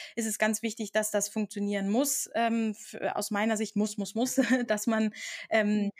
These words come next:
Speaker 1: äh, also, auch, äh, während einer, ähm, Session sozusagen,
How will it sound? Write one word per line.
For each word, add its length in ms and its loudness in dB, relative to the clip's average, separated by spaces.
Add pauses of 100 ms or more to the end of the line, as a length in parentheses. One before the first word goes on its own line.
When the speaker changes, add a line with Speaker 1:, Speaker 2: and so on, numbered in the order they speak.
(180)
Speaker 1:
äh, 300 0 (360)
also, 280 4
auch, 340 2
äh, 120 -2 (120)
während 460 4
einer, 520 2
ähm, 440 -2
Session 520 2
sozusagen, 760 -2